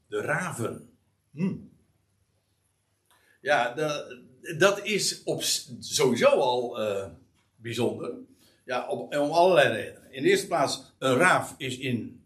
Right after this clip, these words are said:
voor een Jood een onrein dier. Hè, je leest in, eh, Leviticus elf al dat hij, eh, zeker niet geacht wordt, eh, te eten. Het is sowieso een aaseter. En dat is al een type van de dood natuurlijk.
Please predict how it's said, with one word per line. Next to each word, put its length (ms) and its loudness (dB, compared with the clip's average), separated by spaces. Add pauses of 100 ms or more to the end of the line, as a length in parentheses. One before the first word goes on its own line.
(140)
voor 300 -8
een 120 -12
Jood 520 -2 (220)
een 200 -6
onrein 520 0
dier. 340 -10 (500)
Hè, 180 -10 (140)
je 140 -6
leest 320 0
in, 200 -16
eh, 160 -20
Leviticus 500 -12
elf 320 -4
al 220 -10
dat 200 -10
hij, 320 -14
eh, 120 -20 (260)
zeker 560 -6
niet 200 -12
geacht 260 -12
wordt, 240 -12
eh, 60 -14 (840)
te 120 -16
eten. 320 -10
Het 160 -4
is 160 -2
sowieso 420 2
een 160 -10
aaseter. 880 -2 (1000)
En 180 -2
dat 180 0
is 120 -2
al 180 0
een 100 -4
type 240 -10
van 140 -18
de 60 -18
dood 280 -2
natuurlijk. 460 -8